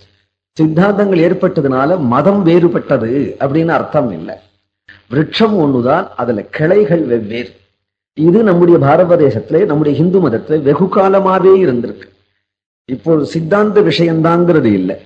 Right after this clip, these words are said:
வைதிகமான சடங்குகளை பத்தியோ ஸ்மிருதிகளையோ சொல்லும் பொழுது மகரிஷிகள் பலவேறு ஸ்மிருதி, இது மனுஸ்மிருதி, இது யாஜ்ஞவல்க்ய ஸ்மிருதி, இது வசிஷ்ட ஸ்மிருதி என்று தனி-, தனித்தனி சட்ட நூல்கள் ஸ்மிருதிகளால ஏற்படுத்தப்பட்டு,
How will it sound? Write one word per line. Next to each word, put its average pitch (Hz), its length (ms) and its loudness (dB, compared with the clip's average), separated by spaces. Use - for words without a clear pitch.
வைதிகமான 185 680 2
சடங்குகளை 139 560 0
பத்தியோ 117 500 -4
ஸ்மிருதிகளையோ 143 800 2
சொல்லும் 131 380 -4
பொழுது 135 320 -4
மகரிஷிகள் 190 640 0
பலவேறு 160 540 4
ஸ்மிருதி, 175 480 -2
இது 117 160 -4
மனுஸ்மிருதி, 131 680 -2
இது 123 220 -2
யாஜ்ஞவல்க்ய 143 680 -2
ஸ்மிருதி, 104 440 -6
இது 131 220 -2
வசிஷ்ட 135 460 -2
ஸ்மிருதி 120 480 -10
என்று 151 320 2
தனி-, 185 340 0
தனித்தனி 180 580 2
சட்ட 165 400 -2
நூல்கள் 156 380 2
ஸ்மிருதிகளால 151 840 0
ஏற்படுத்தப்பட்டு, 127 760 -2